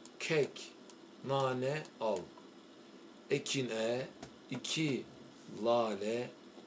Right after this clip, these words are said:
al. Evet çocuklar, ilk birinci grup ses çalışmamızı bitirdik. Bunu tamamlayan arkadaşlarımız, tamamlayanlar, e, hiç takılmadan okuyanlar bana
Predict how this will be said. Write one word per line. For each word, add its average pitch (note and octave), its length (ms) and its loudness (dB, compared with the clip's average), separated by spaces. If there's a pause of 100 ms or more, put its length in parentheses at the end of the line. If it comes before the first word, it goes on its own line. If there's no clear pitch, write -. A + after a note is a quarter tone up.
(120)
al. G#2 220 4 (840)
Evet D#3 260 8
çocuklar, A#2 400 2 (260)
ilk D3 220 -2
birinci C#3+ 280 2
grup B2+ 260 2
ses - 440 0
çalışmamızı A#2 560 2
bitirdik. A#2+ 400 4 (460)
Bunu C3+ 340 6 (600)
tamamlayan C3 480 6
arkadaşlarımız, A2+ 920 0
tamamlayanlar, A#2+ 920 0 (920)
e, G#2+ 40 -2 (480)
hiç - 100 -6
takılmadan A#2 640 2
okuyanlar A#2+ 580 0 (540)
bana B2 340 2